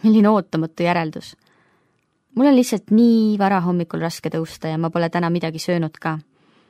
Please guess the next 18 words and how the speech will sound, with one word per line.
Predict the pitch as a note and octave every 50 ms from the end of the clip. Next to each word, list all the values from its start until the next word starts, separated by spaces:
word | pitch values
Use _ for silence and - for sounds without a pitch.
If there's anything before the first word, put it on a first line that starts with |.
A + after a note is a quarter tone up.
| _ _ _ _ _ _ _
Pidasin | - F#3+ F#3 F3 D#3+ - E3+ D#3+
veel | D#3+ D#3+
tarvilikuks | - E3 D#3+ D#3+ D#3+ D#3+ D#3 - F3 - - F#3
lisada. | E3+ - D3+ D3+ - D#3+ D#3 - _ _ _ _ _ _ _ _ _ _ _ _ _ _ _ _ _ _ _ _ _ _ _ _ _ _ _ -
Nädal | G3+ G#3+ A#3 B3 G#3+ G3
aega | E3+ E3+ E3+ F3
hiljem | F#3+ G#3+ G#3 G3 F3+ E3 E3 - - _ _ _ _ _ _ _ _ _ _ -
põrnitsesin | A3+ A#3 A#3 A3+ G3+ F3+ E3+ - - F3 F3 - F3+ F3
ma | F3 E3+
oma | E3+ F3 E3+
pelgulinna | F#3+ G3+ G#3+ - F#3+ F3 E3+ E3 E3 D#3+
kodu | - G3+ F#3+ G3 F#3
W | F3 F#3+ F#3+ F3+
C-s | - - F#3 F3+ F3 - -
kahte | - G3+ G#3 - - F3+ -
triipu | - G3 G3+ G3 - - F3
ja | E3
mõtlesin, | E3+ F#3 F#3+ _ - E3+ - - E3 E3